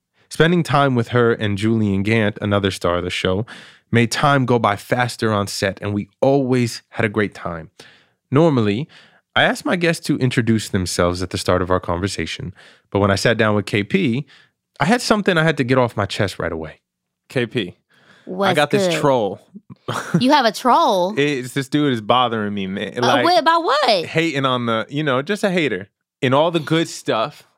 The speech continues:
Speaker 1: like, it's, if one bad, if one person
Speaker 2: Uh-huh.
Speaker 1: and I've had this in my work. You know, my work is a little c-, controversial sometimes.
Speaker 2: Yes,
Speaker 1: <laughs> Like,
Speaker 2: because it's, it's the truth. <laughs>
Speaker 1: uh, I'll p-, I'll really pay attention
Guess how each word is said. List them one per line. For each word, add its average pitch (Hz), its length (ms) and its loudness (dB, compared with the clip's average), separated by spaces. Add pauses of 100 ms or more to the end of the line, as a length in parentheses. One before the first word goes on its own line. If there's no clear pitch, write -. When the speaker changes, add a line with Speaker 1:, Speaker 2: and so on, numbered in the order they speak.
(320)
Speaker 1:
like, 113 460 -2 (320)
it's, - 300 -10
if 113 120 -2
one 143 380 0 (340)
bad, 135 360 2
if - 140 -6
one 175 200 0
person 135 540 -4 (360)
Speaker 2:
Uh-huh. 220 420 0 (480)
Speaker 1:
and 113 100 -2
I've 143 100 0
had 151 160 0
this 139 160 -2
in 131 40 -2
my 113 120 2
work. 95 260 -4
You 139 60 -4
know, 139 80 -2
my 107 120 0
work 90 240 -2
is 90 60 -12
a 90 60 -8
little 87 220 -4
c-, - 140 -20 (100)
controversial 87 580 -6
sometimes. 202 160 -2
Speaker 2:
Yes, 175 520 -4
Speaker 1:
<laughs> 143 220 -2
Like, 165 100 2
Speaker 2:
because 196 360 0
it's, - 340 -4
it's 156 220 -6
the 185 180 0
truth. 196 540 0
<laughs> - 640 0
Speaker 1:
uh, 107 500 2 (1000)
I'll 117 120 0
p-, 135 140 -12
I'll 135 140 -2
really 147 260 -2
pay 127 220 -4
attention 131 560 -8